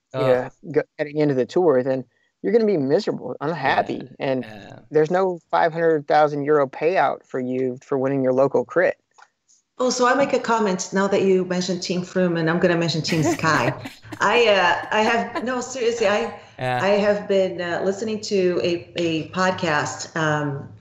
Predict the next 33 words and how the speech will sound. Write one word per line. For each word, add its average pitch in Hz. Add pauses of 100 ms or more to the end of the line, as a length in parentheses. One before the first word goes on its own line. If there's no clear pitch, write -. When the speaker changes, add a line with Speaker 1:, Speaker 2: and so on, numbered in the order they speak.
Speaker 3:
it's, -
it 170
goes 196
into 190
the 170
science 160
of 160
nutrition, 156
and 170 (840)
it 220
actually, 233
they 240
used 240
Team 208
Sky 196
as 175
an 160
example. 131 (100)
Speaker 2:
Yeah. 107
Speaker 3:
And 180
the 196
example 247
was 208
to -
say, 147 (560)
even 262
within 202
that 180
team, 151 (640)
it 208
is 208
so 247
individualized. 202